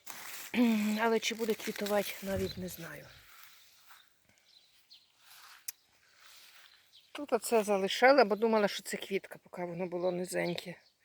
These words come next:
Це треба все повиривати. Ось квітує вже моя плетюча роза, але теж треба кропити.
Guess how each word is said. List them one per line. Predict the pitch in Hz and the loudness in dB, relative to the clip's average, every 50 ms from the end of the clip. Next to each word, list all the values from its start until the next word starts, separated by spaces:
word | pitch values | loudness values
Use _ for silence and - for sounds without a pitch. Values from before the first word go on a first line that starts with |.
| _ - - - - - _ _ | _ -20 -20 -20 -20 -20 _ _
Це | - - 208 | -20 -20 -20
треба | - - 185 180 180 170 | -12 -10 -10 -8 -8 -8
все | - - - 180 | -8 -8 -8 -10
повиривати. | 175 - 180 180 175 175 175 180 180 202 226 269 277 - - - - - - _ _ _ - - _ _ - - _ _ - - - - - - | -12 -10 -10 -8 -8 -8 -8 -8 -2 0 0 0 0 -2 -8 -16 -18 -20 -20 _ _ _ -20 -20 _ _ -20 -20 _ _ -20 -20 -20 -20 -18 -12
Ось | 190 185 185 - - | -8 -6 -6 -6 -8
квітує | - - 190 185 - - 202 196 190 190 185 | -8 -10 -10 -10 -8 -6 -4 0 0 0 0
вже | 180 170 175 185 185 180 160 - - - _ _ _ _ _ _ _ _ _ _ _ _ - - _ _ _ _ _ _ _ _ _ _ _ _ - | 0 -2 -4 -4 -4 -4 -6 -8 -14 -20 _ _ _ _ _ _ _ _ _ _ _ _ -20 -20 _ _ _ _ _ _ _ _ _ _ _ _ -18
моя | 202 196 190 185 180 170 170 | -14 -12 -10 -8 -8 -8 -10
плетюча | - _ 202 190 - - - 180 - - 190 190 | -10 _ -16 -16 -16 -16 -18 -16 -14 -14 -14 -12
роза, | 190 208 226 240 233 - 214 202 - | -8 -6 -6 -6 -6 -6 -10 -10 -10
але | 180 185 185 175 | -10 -10 -10 -10
теж | - - 214 214 220 214 - - - - _ | -10 -10 -10 -10 -10 -10 -12 -14 -16 -18 _
треба | - - 180 185 202 202 | -20 -16 -16 -16 -16 -16
кропити. | - - - 170 - _ - 165 156 - - - - | -18 -18 -18 -18 -20 _ -20 -20 -18 -16 -18 -18 -18